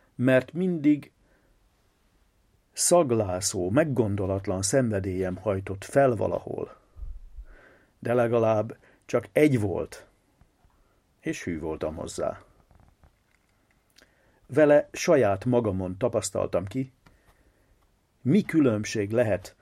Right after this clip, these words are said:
a gyermekáldás céljából kötött házas életmódja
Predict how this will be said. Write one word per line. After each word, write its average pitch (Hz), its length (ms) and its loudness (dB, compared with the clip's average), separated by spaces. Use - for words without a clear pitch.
a - 80 -6
gyermekáldás 131 1080 2
céljából 135 680 2
kötött 131 300 -4
házas 135 440 0
életmódja 139 840 -2